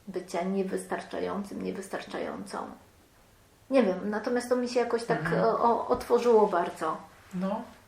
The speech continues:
Speaker 1: Bo gdybym się czuła pełna, gdybym się
Speaker 2: Mhm.
Speaker 1: czuła wystarczająca, e, to nie wiem, czy, mm, potrzebowałabym się rozwijać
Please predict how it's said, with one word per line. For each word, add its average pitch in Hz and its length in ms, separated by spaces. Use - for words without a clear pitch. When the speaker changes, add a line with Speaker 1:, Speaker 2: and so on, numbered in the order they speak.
Speaker 1:
Bo 190 100
gdybym 220 340
się 226 140
czuła 226 680
pełna, 226 540
gdybym 240 300
się - 140
Speaker 2:
Mhm. 185 140
Speaker 1:
czuła 226 280
wystarczająca, - 1400
e, 220 40
to 247 100
nie 277 160
wiem, 294 240
czy, 269 120
mm, 233 260
potrzebowałabym 220 2000
się 220 520
rozwijać 208 920